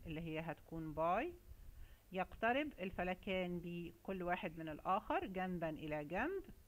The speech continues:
عشان يحصل تداخل جانبي، تتركز فيها السحابة الإلكترونية أعلى وأسفل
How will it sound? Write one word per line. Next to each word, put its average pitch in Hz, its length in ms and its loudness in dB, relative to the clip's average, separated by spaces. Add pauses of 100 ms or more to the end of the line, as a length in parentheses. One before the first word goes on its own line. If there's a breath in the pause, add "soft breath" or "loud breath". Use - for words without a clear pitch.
(220)
عشان 165 220 -6
يحصل 165 260 -4
تداخل 165 360 -2
جانبي، 196 440 -2 (400 loud breath)
تتركز 220 520 2
فيها 247 180 0
السحابة 220 380 0
الإلكترونية 196 840 -2
أعلى 214 460 6
وأسفل 247 800 2